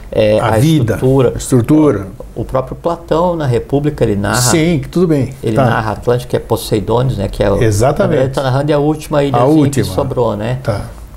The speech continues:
Speaker 1: Mas existe do Gustavo Barroso, Aquém da Atlântica, que tem, tem algumas coisas, é, aí nesse
Speaker 2: Um brasileiro?
Speaker 1: Aham.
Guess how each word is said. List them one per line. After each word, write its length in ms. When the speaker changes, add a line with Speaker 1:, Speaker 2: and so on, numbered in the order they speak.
Speaker 1:
Mas 240
existe 320
do 140
Gustavo 480
Barroso, 540
Aquém 440
da 80
Atlântica, 400
que 100
tem, 160
tem 260
algumas 360
coisas, 540
é, 280
aí 460
nesse 400
Speaker 2:
Um 240
brasileiro? 720
Speaker 1:
Aham. 520